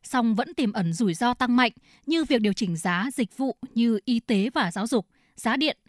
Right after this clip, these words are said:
hay về việc cải cách tiền lương và tăng lương tối thiểu vùng từ tháng bảy năm hai nghìn không trăm hai mươi tư. Đây là nguyên nhân chính gây áp lực giá trong thời gian tới. Ông Phạm Văn Bình, Phó Cục trưởng Cục Quản lý giá Bộ Tài chính,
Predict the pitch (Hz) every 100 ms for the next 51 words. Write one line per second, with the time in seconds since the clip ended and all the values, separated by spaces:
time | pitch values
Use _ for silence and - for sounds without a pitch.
0 | - 294 285 247 240 190 196 - - 185
1 | - - 247 190 254 220 - _ 214 233
2 | 233 311 302 285 277 226 269 175 208 175
3 | - _ - 226 196 285 247 165 - 247
4 | 240 - 269 208 185 208 220 214 214 202
5 | 233 208 - _ _ _ _ _ 277 320
6 | 285 202 247 247 240 240 208 285 359 240
7 | 226 - 339 - 247 - 214 190 269 -
8 | 254 202 190 196 190 185 320 _ _ _
9 | _ _ _ - 285 269 214 247 240 220
10 | 180 - _ _ - 247 349 - 240 190
11 | 220 - 165 175 175 190 180 - 170 185
12 | - 202 277